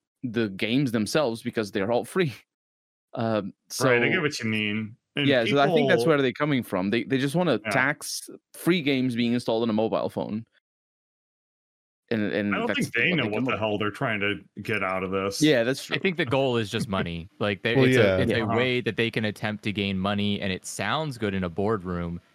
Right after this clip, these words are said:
Speaker 3: when you don't talk to any other person. Like, it just
Speaker 4: Whenever I, th-, that's the thing is, so many tech companies keeps ma-,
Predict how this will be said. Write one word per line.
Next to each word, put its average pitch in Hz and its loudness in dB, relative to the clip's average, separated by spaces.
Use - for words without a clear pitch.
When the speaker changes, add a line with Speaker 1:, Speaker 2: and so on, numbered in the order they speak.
Speaker 3:
when 110 -2
you 101 2
don't 101 -2
talk 98 -6
to - -10
any 95 -2
other 87 -6
person. 87 -10
Like, 92 -4
it 90 -6
just - -4
Speaker 4:
Whenever 156 4
I, - 0
th-, - 4
that's 147 4
the - -16
thing 196 4
is, 131 0
so 151 4
many 165 4
tech 143 2
companies 135 0
keeps 113 0
ma-, - -2